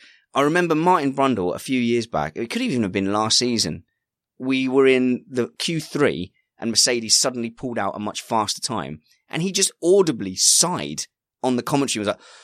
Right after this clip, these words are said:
"Oh, great, Mercedes are at the front again." You could see how disappointed he was. And I bet, like, half the people listening were just like, "Oh, great," you know, and then, and, like, had some of that excitement sucked out of them for F one.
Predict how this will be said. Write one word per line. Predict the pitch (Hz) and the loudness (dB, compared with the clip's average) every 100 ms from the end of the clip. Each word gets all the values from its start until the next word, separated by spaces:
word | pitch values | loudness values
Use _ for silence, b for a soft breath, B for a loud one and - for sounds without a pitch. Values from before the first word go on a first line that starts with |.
| b | b
"Oh, | - 147 110 101 90 - | -2 -2 -2 -6 -12 -16
great, | 131 127 147 117 98 - | -14 0 0 2 -4 -10
Mercedes | 110 - 139 127 117 | -6 0 2 2 -2
are | 110 | -6
at | |
the | 104 | -4
front | 117 | -6
again." | 110 127 | -6 -8
You | |
could | 165 | -6
see | - 254 | -2 0
how | 214 | -2
disappointed | - 208 190 180 196 185 117 | -4 -2 -2 0 -2 -2 -6
he | |
was. | 90 73 92 - b b - | -6 -6 -4 -6 b b -4
And | 196 | -2
I | |
bet, | 214 196 | 0 0
like, | 139 - | -2 -4
half | 156 202 233 | 2 2 2
the | |
people | 185 180 156 | -4 -2 0
listening | 165 147 135 | 0 2 0
were | |
just | 120 127 | 2 2
like, | 110 b b _ | 2 b b _
"Oh, | 131 127 104 | 2 2 0
great," | - 123 104 90 | 0 2 2 2
you | |
know, | 107 | -2
and | 110 143 | -2 0
then, | 147 143 | 0 -2
and, | 127 123 | -2 0
like, | 123 - | 0 0
had | - - | -4 -6
some | - - 131 | -6 -2 0
of | 120 | -2
that | - | -4
excitement | - - - 139 95 95 | -4 0 2 0 -2 0
sucked | - - - - - | 2 2 -2 -8 0
out | 143 131 | 2 2
of | 101 | 0
them | 87 87 - b _ | -4 -6 -12 b _
for | - | -4
F | 113 | -4
one. | - | -2